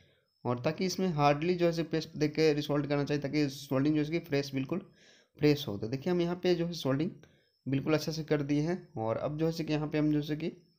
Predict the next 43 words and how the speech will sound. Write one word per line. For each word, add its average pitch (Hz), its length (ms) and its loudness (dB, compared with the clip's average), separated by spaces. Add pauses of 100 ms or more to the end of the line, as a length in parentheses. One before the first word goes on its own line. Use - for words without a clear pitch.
(500)
खोल 156 200 2
करके 151 220 2
दिखाते 147 380 0
हैं 196 140 -2
कि 165 160 -2 (500)
यहाँ 165 220 -4
पे 190 160 2 (600)
लोगो 151 300 4 (380)
वैसा 135 240 0
ही 175 140 6
आ 160 60 8
रहा 156 100 8
है 165 80 6
या 160 60 4
फिर 175 140 -2
प्रॉब्लम 156 340 2
सॉल्व 131 300 0
हो 113 80 -2
गया। 104 160 -4
तो 107 180 -8
सबसे 135 240 -10
पहले 175 140 2
फिर 156 160 -2
से 160 120 -6
हम 165 140 -2
बैटरी 156 260 2
लगाते 156 260 0
हैं, 180 60 -2
फिर 151 140 -4
से - 140 -8
पावर 147 260 2
on 143 100 0
करके 143 180 -2
दिखाते 143 340 0
हैं। 151 140 -2 (2000)
तो 135 80 -4
देखिए 147 260 -2
मेरा 175 180 2
सेट 151 280 0
जो 147 120 2
है 147 180 -2
कि 151 120 -6
on 156 180 0